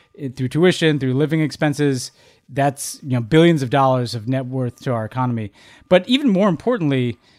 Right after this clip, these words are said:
you know, these are the future leaders of countries. And the fact that they are educated here, that they get to know the United States, is of tremendous and tangible value to us,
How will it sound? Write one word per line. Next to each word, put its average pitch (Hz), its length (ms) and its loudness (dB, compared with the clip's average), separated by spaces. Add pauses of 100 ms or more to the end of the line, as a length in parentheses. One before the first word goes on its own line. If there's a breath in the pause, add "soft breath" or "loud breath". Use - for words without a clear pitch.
(200 soft breath)
you 262 100 0
know, 175 40 2
these 180 260 0
are 214 60 2
the 180 100 2
future 175 360 -2
leaders 151 340 0
of 120 80 -8
countries. - 640 -10
And 135 400 -2
the 135 60 -4
fact 160 240 2
that 139 140 -4
they 131 320 0
are 113 80 -6
educated 143 440 -2
here, 143 340 0
that 120 200 -6
they 113 240 -6
get 127 180 -4
to 117 80 -12
know 131 180 0
the 147 80 0
United 143 320 0
States, 139 520 -4 (340 soft breath)
is 160 200 0
of 165 140 4
tremendous 156 540 0
and 127 100 -2
tangible 131 440 -4
value 117 400 -2
to 107 120 -12
us, 95 460 -16